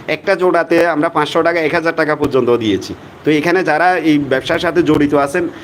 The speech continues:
কিংবা পুরানা ব্যবসায়ী আছেন, তারাই এই জিনিসগুলা জানবেন। তো বিষয়টা হচ্ছে, নতুন করে এই ব্যবসাতে আসার কোনো সুযোগ নেই। এই ব্যবসাতে এসে আপনারা নতুন করে কিছুই করতে পারবেন না, কারণ আপনার মেইন জায়গা হচ্ছে আপনি কম্পিটিশনে যেতে হবে।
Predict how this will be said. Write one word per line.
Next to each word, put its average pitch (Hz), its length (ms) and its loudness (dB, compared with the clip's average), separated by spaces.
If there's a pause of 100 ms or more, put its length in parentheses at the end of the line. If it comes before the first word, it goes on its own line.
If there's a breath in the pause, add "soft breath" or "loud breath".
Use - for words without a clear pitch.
(120 loud breath)
কিংবা 151 180 4
পুরানা 165 400 2
ব্যবসায়ী 175 360 0
আছেন, 175 240 0 (240)
তারাই 165 280 -2
এই 196 180 2
জিনিসগুলা 135 480 0
জানবেন। 95 380 -4 (520 loud breath)
তো 147 340 2
বিষয়টা 180 360 0
হচ্ছে, 196 380 0
নতুন 151 340 2
করে 170 200 2
এই 185 60 0
ব্যবসাতে 151 400 -2
আসার 160 380 -2
কোনো 156 240 0
সুযোগ 151 420 0
নেই। 175 260 4 (260 loud breath)
এই 147 120 0
ব্যবসাতে 160 480 0
এসে - 180 -2
আপনারা 165 340 0
নতুন 143 260 2
করে 165 140 0
কিছুই 170 300 0
করতে 185 240 0
পারবেন 175 280 0
না, 180 180 0 (300 loud breath)
কারণ 175 340 -2 (320)
আপনার 151 360 -2
মেইন 143 400 0
জায়গা 190 260 0
হচ্ছে 190 260 0
আপনি 165 300 2
কম্পিটিশনে 156 600 0
যেতে 117 220 -2
হবে। 85 220 -2